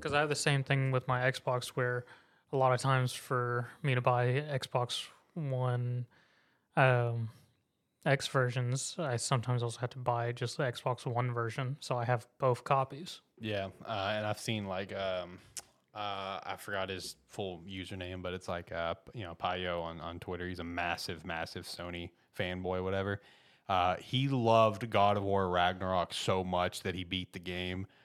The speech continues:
Speaker 2: on the P S five version and platinum it, and then he platinumed the P S four version too. 'Cause it,
Speaker 1: Damn.
Speaker 2: it does count as two separate set of trophies. <laughs>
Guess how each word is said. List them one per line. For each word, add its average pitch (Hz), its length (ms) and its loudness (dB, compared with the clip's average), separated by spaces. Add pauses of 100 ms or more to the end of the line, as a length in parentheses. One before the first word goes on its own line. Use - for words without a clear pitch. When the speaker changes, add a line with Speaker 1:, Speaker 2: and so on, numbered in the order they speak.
(160)
Speaker 2:
on 92 160 0
the 85 60 -4
P - 200 0
S 101 160 -2
five 95 320 2
version 104 320 0
and 101 100 0
platinum 107 400 2
it, 107 180 0
and 101 100 -4
then 95 80 -2
he 98 100 -2
platinumed 92 400 -2
the 87 60 -10
P 95 160 -2
S 85 80 -4
four 92 220 -4
version 85 360 -4
too. 82 180 -10 (280)
'Cause 110 160 4
it, 113 80 6
Speaker 1:
Damn. 123 180 8
Speaker 2:
it 113 80 4
does 113 240 6
count 113 220 4
as 95 80 0
two 110 160 0
separate 110 280 0
set 98 160 0
of 87 60 -6
trophies. 87 520 -4 (300)
<laughs> 165 80 8